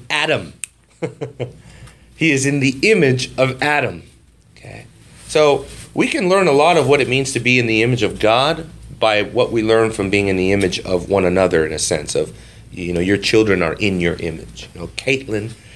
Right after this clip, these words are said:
is in the image of her mom, Cassandra, you know? I know she doesn't like me to call her name out, but I'm going to. Um, yeah, so the way that Grudem defines this is this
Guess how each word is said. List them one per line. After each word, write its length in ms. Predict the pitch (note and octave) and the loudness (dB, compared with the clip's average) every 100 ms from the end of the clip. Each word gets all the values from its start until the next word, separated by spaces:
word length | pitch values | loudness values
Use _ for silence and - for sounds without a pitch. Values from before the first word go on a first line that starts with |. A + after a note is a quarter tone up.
| - - - | -20 -20 -8
is 160 | F2 | -4
in 120 | F#2+ | -2
the 220 | F2+ - A#2 | -2 0 0
image 560 | A2+ G2+ G2+ - - - - - - | 4 2 0 -6 -8 -16 -20 -20 -12
of 140 | F2 F#2 | -10 0
her 100 | G#2 | 2
mom, 420 | F#2 G2 G2 F#2+ | 4 4 2 0
Cassandra, 640 | - - G2+ B2 - - - - - - | -2 0 0 -2 -10 -12 -16 -16 -18 -14
you 80 | E2+ | -10
know? 180 | E2 G2 - - - - | -8 -10 -14 -20 -20 -16
I 80 | - | -4
know 140 | F#2+ G2 | 0 2
she 160 | - | 4
doesn't 220 | G#2+ A2 | 4 4
like 300 | A#2 A#2+ - | 2 0 -2
me 160 | A#2+ A#2+ | 0 2
to 80 | B2+ | 2
call 220 | A#2+ A#2 | 2 2
her 140 | C3 | 4
name 180 | C3+ A2 | 2 2
out, 320 | G#2 G2 A2 | 2 2 2
but 340 | G#2+ G2 G#2 - - - - | 2 2 2 -2 -14 -8 -2
I'm 120 | C3 | 2
going 320 | B2+ G#2+ G#2+ | 4 4 4
to. 640 | G#2 F#2+ A#2 B2+ - A3+ - - - - - - - - - | 2 2 2 -2 -8 -10 -12 -16 -18 -18 -20 -20 -20 -20 -8
Um, 760 | G2+ G2 G2 F2+ F2 D#2+ E2+ - - - - - - - - | 0 4 4 4 2 -2 -8 -16 -18 -16 -18 -20 -20 -20 -8
yeah, 180 | C3+ B2+ | 0 0
so 340 | G2+ - D3 A2 | 2 2 4 4
the 120 | A2+ | 4
way 140 | E3 | 4
that 180 | D3+ A#2+ | 2 0
Grudem 320 | B2 E3 D3 | 2 4 4
defines 500 | A2 - F2+ F2+ E2 | 0 0 0 0 0
this 260 | F#2 F#2+ - | 0 0 0
is 200 | G#2 G#2 | -2 2
this 480 | B2+ - - - | 0 0 -6 -12